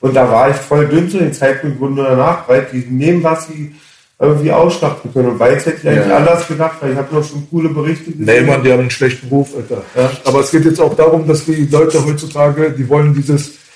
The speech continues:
Speaker 3: Verschwörungstheorien im Rap zu einem Thema machen.
Speaker 2: Ja, gut,
Speaker 3: Hatte ich auch
Speaker 2: viele
Speaker 3: einen
Speaker 2: haben sich ja
Speaker 3: Kollegen.
Speaker 2: hingesetzt. Ihr seid ja auch mit, mit euren Pyramiden da und so. War das nicht P A Sports, der mit dir darüber gesprochen hat?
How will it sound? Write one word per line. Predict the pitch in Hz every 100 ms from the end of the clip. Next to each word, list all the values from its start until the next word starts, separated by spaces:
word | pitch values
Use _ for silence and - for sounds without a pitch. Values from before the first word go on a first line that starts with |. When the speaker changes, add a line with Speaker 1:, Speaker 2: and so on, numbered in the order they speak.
| -
Speaker 3:
Verschwörungstheorien | - 135 - 160 175 165 147 - 156 147 147 175 165
im | 139 131
Rap | 156 160 107
zu | -
einem | 143 135
Thema | 127 160 165
machen. | 123 117 131 151 - _ - -
Speaker 2:
Ja, | 107 113
gut, | 139
Speaker 3:
Hatte | 123
ich | 165
auch | 165
Speaker 2:
viele | 139 139
Speaker 3:
einen |
Speaker 2:
haben | 165
sich | 165
ja | 175
Speaker 3:
Kollegen. | 147 135
Speaker 2:
hingesetzt. | 139 113 113 -
Ihr | 131
seid | 135 135
ja | 131 123 120
auch | 127 -
mit, | 101 110 - 113 110 110
mit | 107
euren | 113 113 113
Pyramiden | 120 110 110 127 135
da | 131
und | 120 123
so. | 127
War | 120 120
das | -
nicht | -
P | 131 120
A |
Sports, | 120 120 135 -
der | 120
mit | 113 -
dir |
darüber | 151 147 147
gesprochen | 143 - 147 151
hat? | 147